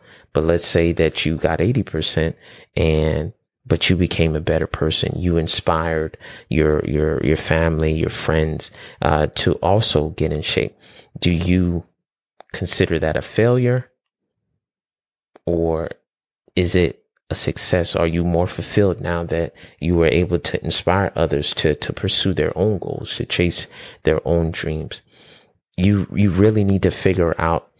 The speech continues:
the narrative. What are you telling yourself so that you have a really strong why? And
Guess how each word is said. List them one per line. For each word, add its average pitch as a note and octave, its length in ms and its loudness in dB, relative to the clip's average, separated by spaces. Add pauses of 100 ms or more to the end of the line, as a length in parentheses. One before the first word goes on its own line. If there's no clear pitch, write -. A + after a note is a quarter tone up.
(160)
the - 200 0
narrative. E2 680 0
What F2+ 480 -2 (160)
are F2 220 -2
you E2 380 -2
telling F2+ 480 0
yourself - 600 -4 (760)
so F2 420 2
that E2+ 720 0 (240)
you E2 280 0
have F2+ 420 0
a D#2 80 0
really F2 400 0
strong E2 720 -2 (220)
why? - 600 -6 (1080)
And E2 640 2